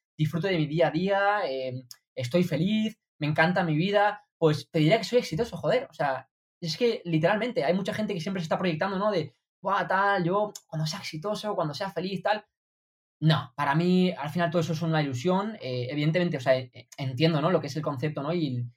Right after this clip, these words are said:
la definición que la mayoría de gente le suele poner al éxito, de cuando, pues, eres famoso o lo que sea, pero yo creo que tampoco, bueno, es que no es algo que busco, o sea, yo, yo creo que si algún día llego a ser famoso, entre comillas, será por una consecuencia, igual que el dinero, ¿no? Yo creo que al final son consecuencias.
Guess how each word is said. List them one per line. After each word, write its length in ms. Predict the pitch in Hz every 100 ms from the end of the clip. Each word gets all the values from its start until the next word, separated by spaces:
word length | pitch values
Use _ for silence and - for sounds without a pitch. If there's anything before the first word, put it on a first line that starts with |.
| _
la 80 | 139
definición 400 | 131 135 131 147
que 140 | 156
la 100 | 139
mayoría 220 | 139 139 139
de 80 |
gente 160 | 151 147
le 100 | 123
suele 160 | - -
poner 160 | 139
al 120 | 135
éxito, 440 | 156 156 190 233 -
de 160 | 131 123
cuando, 340 | 127 127 120
pues, 160 | 123 120
eres 160 | 139
famoso 360 | - 131 175 170
o 40 |
lo 60 | 147
que 80 | 135
sea, 280 | 170 196 214 - _ _
pero 140 | 160
yo 80 | 160
creo 100 | 202
que 60 | 190
tampoco, 580 | 160 156 180 180 170 160
bueno, 260 | 185 170 -
es 120 | 175 -
que 80 |
no 80 | 202
es 80 | 202
algo 180 | 202 165
que 80 | 156
busco, 260 | 180 180
o 20 |
sea, 120 | 147 151
yo, 80 | 170
yo 200 | 170 190
creo 180 | 196 214
que 300 | 196 170 160 _ _ -
si 140 | 190
algún 240 | 175 220
día 120 | 240 233
llego 220 | 220 208
a 40 |
ser 140 | 196 190
famoso, 640 | 180 160 190 208 202 190
entre 220 | 175 165
comillas, 500 | 160 160 185 202 220
será 300 | - 147 160
por 360 | 160 170 156 - _
una 160 | 175
consecuencia, 580 | 180 180 165 180 170 156
igual 180 | 143 160
que 80 | 165
el 60 |
dinero, 260 | 147 151 143
¿no? 80 | 165
Yo 60 |
creo 120 | 156 165
que 60 |
al 60 | 165
final 140 | 165
son 180 | 160 165
consecuencias. 800 | 170 156 160 170 156 139 131 131